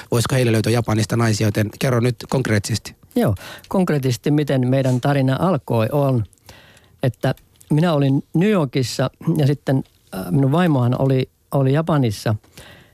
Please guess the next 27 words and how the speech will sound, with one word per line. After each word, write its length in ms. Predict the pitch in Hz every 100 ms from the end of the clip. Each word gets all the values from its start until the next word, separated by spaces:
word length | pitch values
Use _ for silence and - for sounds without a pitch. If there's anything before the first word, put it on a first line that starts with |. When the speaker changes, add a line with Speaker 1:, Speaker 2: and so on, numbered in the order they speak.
| -
Speaker 2:
ja 300 | 135 139 123 - - -
itse 160 | 135
asiassa 160 | 139 151
hän 200 | 165 165 - 151
lähetti 400 | 156 151 - -
kuvansa 580 | 202 202 139 104 92 - _ - - - -
ja 180 | 135 131 - -
hän, 260 | 135 131 - _ _ 247 185
tämä 320 | 139 135 131 - _ _ - -
oli 140 | 139 135
aika 160 | 131
mielenkiintoinen, 600 | 143 139 123 117 123 131
että 200 | 123 -
hän 160 | 127 131 -
pääsi 280 | 143 131 135
viimeisellä 560 | 143 135 123 127 123 - - -
junalla, 380 | 147 151 147 123
joka 220 | 117 117 123
pääsi 260 | 139 117
siltä 240 | 123 120 -
alueelta 400 | 131 127 120 123
pois, 460 | - 139 123 - - - -
koska 320 | - - - -
lunta 280 | 139 131 117
tuli 240 | 131 117
hirveän 300 | 127 123 120
paljon. 260 | 127 120